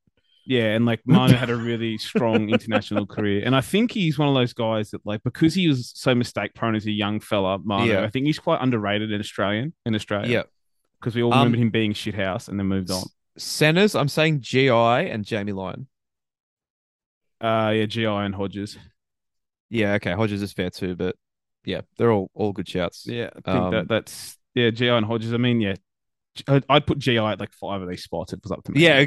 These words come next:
Speaker 2: well,
Speaker 1: so.
Speaker 2: yes. <laughs> Yeah, that's the other thing. Yeah, I,
Speaker 1: Yeah.
Speaker 2: I, I was more of a Jamie Lyon fan than a Hodges fan, but yeah, they're both great.
Speaker 1: Yeah.
Speaker 2: Um, uh,
Speaker 1: Okay.
Speaker 2: w-,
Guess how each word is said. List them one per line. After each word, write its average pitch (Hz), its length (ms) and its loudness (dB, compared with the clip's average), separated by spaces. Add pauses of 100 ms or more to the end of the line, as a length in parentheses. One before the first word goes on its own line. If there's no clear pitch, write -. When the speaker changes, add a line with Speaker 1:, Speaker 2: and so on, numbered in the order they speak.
Speaker 2:
well, 156 120 6
Speaker 1:
so. 131 80 2
Speaker 2:
yes. 117 380 -2
<laughs> - 20 -4
Yeah, 170 180 6
that's 196 320 0
the 180 80 4
other 139 240 4
thing. 107 160 -4 (400)
Yeah, 117 340 2
I, 135 260 4
Speaker 1:
Yeah. 143 80 2
Speaker 2:
I, 143 100 2
I 151 40 2
was 156 160 -2
more 135 160 -4
of 127 60 -4
a 127 60 -6
Jamie 117 240 -4
Lyon 101 240 -4
fan 101 200 -6
than 95 100 -6
a 95 40 -6
Hodges 98 320 -4
fan, - 300 -8
but 92 180 -4
yeah, 80 160 -6
they're 95 140 -4
both 92 220 -4
great. 85 200 -4 (720)
Speaker 1:
Yeah. 120 540 -2
Speaker 2:
Um, 120 180 -4 (680)
uh, 110 60 0
Speaker 1:
Okay. 113 300 4
Speaker 2:
w-, 123 180 -10